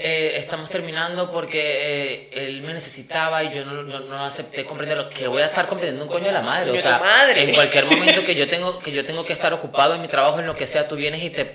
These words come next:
Speaker 1: tiras a cinco al, al mismo momento, o sea,
Speaker 2: No, vale,
Speaker 1: ¿cómo,
Speaker 2: yo,
Speaker 1: cómo
Speaker 2: yo
Speaker 1: comprender eso, viejo?
Speaker 2: yo lo digo aquí y es necesario un episodio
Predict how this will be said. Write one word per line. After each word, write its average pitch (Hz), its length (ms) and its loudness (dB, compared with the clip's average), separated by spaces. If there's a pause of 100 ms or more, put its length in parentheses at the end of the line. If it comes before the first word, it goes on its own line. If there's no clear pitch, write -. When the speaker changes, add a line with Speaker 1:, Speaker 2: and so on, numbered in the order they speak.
(220)
Speaker 1:
tiras 151 320 0
a 151 160 6
cinco 160 420 -2
al, 165 140 2
al 139 220 2
mismo 139 220 -6
momento, 151 340 -6
o - 20 -6
sea, 120 280 0 (380)
Speaker 2:
No, 156 380 0
vale, 143 280 2
Speaker 1:
¿cómo, 123 220 6
Speaker 2:
yo, 156 140 6
Speaker 1:
cómo 147 200 4
Speaker 2:
yo 202 120 10
Speaker 1:
comprender 160 400 8
eso, 113 320 6
viejo? 139 340 4 (120)
Speaker 2:
yo 208 500 6
lo 226 140 4
digo 233 180 6
aquí 269 480 2 (500)
y 170 300 -2
es 175 100 -4
necesario 226 800 2 (400)
un 170 160 -4
episodio 254 640 0